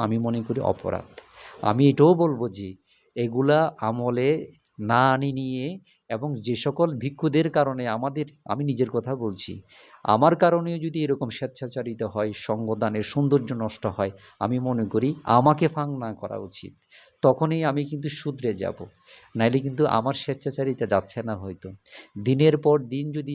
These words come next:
আমি অনুষ্ঠানগুলোতে গিয়ে এরকম করি, তাহলে মানুষ কী পাচ্ছে? এখন আমি বলছি বলে আরেকজন বলতে পারছে না, যে দেশনা আসলে করতে, করেন, তিনি কিছু বলতে পারছেন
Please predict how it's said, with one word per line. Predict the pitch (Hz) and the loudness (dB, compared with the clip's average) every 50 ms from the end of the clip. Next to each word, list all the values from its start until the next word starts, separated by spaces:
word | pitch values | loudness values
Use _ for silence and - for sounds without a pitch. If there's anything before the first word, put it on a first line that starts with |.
| 143 135 | -6 -6
আমি | 135 139 | -6 -8
অনুষ্ঠানগুলোতে | 143 143 139 123 - - 143 143 143 131 139 143 135 139 143 143 | -8 -8 -6 -8 -8 -6 -6 -6 -4 -2 -2 -2 -2 0 -2 -2
গিয়ে | 127 120 123 127 131 | -2 -2 -4 -2 0
এরকম | 127 113 110 110 113 101 98 92 - | 0 0 -2 -2 -4 -8 -8 -6 -4
করি, | 127 151 185 160 110 104 - - - - - | -2 -2 0 -2 -2 -6 -8 -16 -20 -18 -10
তাহলে | - 123 123 131 123 117 | -4 0 0 0 2 2
মানুষ | 113 113 127 135 127 - - - | 2 2 2 0 0 -2 -2 -4
কী | 113 110 | -6 -10
পাচ্ছে? | - 95 - - - - - - - - | -10 -8 -6 -6 -6 -6 -8 -4 0 2
এখন | 139 143 165 165 165 160 - - | 2 4 4 4 2 2 -2 0
আমি | 131 135 147 160 | 2 2 2 2
বলছি | 147 151 151 139 143 - 160 | 2 2 0 0 -2 -6 -4
বলে | 143 147 156 156 156 | -2 0 2 4 4
আরেকজন | 143 131 123 117 131 127 | 4 2 0 -2 -4 -2
বলতে | 120 123 127 113 131 123 | 0 -2 -2 0 0 0
পারছে | 123 123 117 - - 139 131 | 0 0 0 0 -4 -4 -4
না, | 131 143 151 - _ _ - _ _ - | -6 -6 -10 -12 _ _ -20 _ _ -10
যে | 107 107 131 127 | -4 0 0 2
দেশনা | 110 123 120 - - 143 151 | 4 2 2 2 2 2 2
আসলে | 143 127 - - 143 147 147 | 4 2 2 0 0 0 0
করতে, | 147 139 131 113 - - - 139 127 - - | 0 -2 -4 -6 -6 -4 -2 -2 -2 -2 0
করেন, | 127 131 147 147 127 123 139 - - _ _ - | 2 4 4 4 2 0 -8 -14 -20 _ _ -6
তিনি | 143 131 147 147 139 | -2 0 0 0 -2
কিছু | 139 - 156 | -4 -4 0
বলতে | 139 147 147 143 147 139 | 0 0 2 2 0 0
পারছেন | 139 135 131 135 - - 139 | 0 0 -2 -2 -4 -4 -4